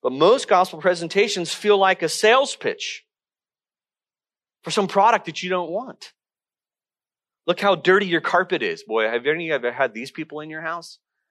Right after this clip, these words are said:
"I can make it better." And then they, they sit there and clean your furniture and your couches. And you're like, "Great, thanks for pointing out I'm a dirty person.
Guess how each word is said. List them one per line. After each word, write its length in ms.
"I 120
can 200
make 180
it 120
better." 240
And 100
then 80
they, 380
they 100
sit 320
there 140
and 100
clean 240
your 100
furniture 520
and 120
your 120
couches. 500
And 100
you're 120
like, 120
"Great, 440
thanks 220
for 240
pointing 360
out 120
I'm 40
a 60
dirty 320
person. 440